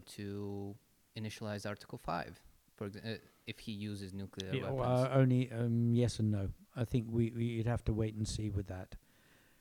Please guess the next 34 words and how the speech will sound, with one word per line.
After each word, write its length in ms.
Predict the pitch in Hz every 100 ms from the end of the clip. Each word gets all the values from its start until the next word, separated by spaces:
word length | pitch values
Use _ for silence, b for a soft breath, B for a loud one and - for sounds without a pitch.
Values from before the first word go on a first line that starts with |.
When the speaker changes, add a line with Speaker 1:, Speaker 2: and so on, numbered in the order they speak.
| b -
Speaker 2:
But, 180 | 131 - _ _ _ _ _ _ _ _ _ - -
but 100 | 127
anyway, 220 | 131 117 127
it's 140 | -
a 60 | 131
t-, 100 | -
whole 160 | 156 143
new 160 | 131
subject. 360 | - 110 101 101
We 80 | 110
can 140 | 120
go 120 | 120
on 80 | 120
for 100 | 117
another 220 | 113 110
six 300 | 113 135 90
Speaker 1:
Okay, 40 | 120
Speaker 2:
hours. 160 | 98 92
Speaker 1:
okay. 360 | 107 98 95 -
Speaker 2:
Enough. 540 | 131 127 120 107 - -
Speaker 1:
Uh, 400 | 120 120 113 110 107 -
Speaker 2:
We 120 | 139
can 160 | - 131
do 120 | 139
that 100 | 135
Speaker 1:
okay. 80 | 131
Speaker 2:
one 120 | 123
again. 400 | 120 117 101 95 117
Speaker 1:
Thank 380 | 139 143 -
you 80 | 139
very 160 | 127 127
much, 380 | 117 110 - -
Glenn. 300 | 113 113 110 - -
Um, 640 | 107 107 104 104 101 101